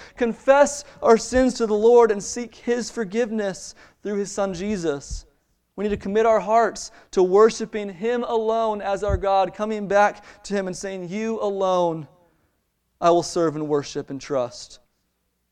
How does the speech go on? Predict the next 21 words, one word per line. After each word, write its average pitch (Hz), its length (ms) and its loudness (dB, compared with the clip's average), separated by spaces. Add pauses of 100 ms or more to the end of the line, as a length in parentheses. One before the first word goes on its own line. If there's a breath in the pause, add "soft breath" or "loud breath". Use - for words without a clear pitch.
(120)
We 208 180 -2
return 226 520 -4
to 202 80 -10
the 208 120 -2
Lord 196 320 0
today, 165 640 0 (1000)
not 196 220 2
through 202 100 -6
moving 185 300 -4
from 170 200 -10
one 175 280 -4
land 170 280 -4
to 156 100 -10
another, 156 300 0
but 151 220 -4
through 170 260 -2 (200 soft breath)
the 165 120 -6
repentance 160 680 -8
of 147 200 0
the 139 120 -4
heart. 147 420 0